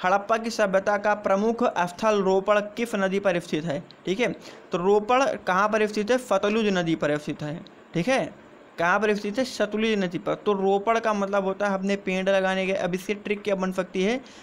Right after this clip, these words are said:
कि हम पेड़ लगाने गए कहाँ पर, सतलुज नदी पर, ठीक है, ऐसे याद कर लेना, ठीक। आगे क्या है कि सिंधु सभ्यता में किस स्थान पर घरों में कुओं के अवशेष प्राप्त हुए हैं, ठीक है, कुओं,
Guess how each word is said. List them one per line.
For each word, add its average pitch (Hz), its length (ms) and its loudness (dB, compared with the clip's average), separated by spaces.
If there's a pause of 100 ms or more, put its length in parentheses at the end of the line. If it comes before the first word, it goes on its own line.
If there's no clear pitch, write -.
(140)
कि 196 80 0
हम 202 160 2
पेड़ 202 300 0
लगाने 190 420 2
गए 190 200 0
कहाँ 175 280 -4
पर, 226 220 -4 (120)
सतलुज 202 580 0
नदी 170 380 0
पर, - 240 -12 (180)
ठीक 185 120 -8
है, 208 120 2
ऐसे 190 200 -2
याद 170 300 0
कर 170 80 0
लेना, 165 340 -2 (260)
ठीक। 262 180 -2 (420)
आगे 208 280 4
क्या 247 180 2
है 233 100 4
कि 254 280 -2 (360)
सिंधु 240 280 2
सभ्यता 226 540 2 (600)
में 220 220 2
किस 262 300 0
स्थान 208 440 0
पर 220 200 4 (1200)
घरों 190 300 4
में 254 160 2
कुओं 208 320 2
के 226 140 0
अवशेष 190 420 2
प्राप्त 175 380 0
हुए 147 180 -4
हैं, 143 260 -2
ठीक 208 140 -4
है, 247 80 -2
कुओं, 202 440 0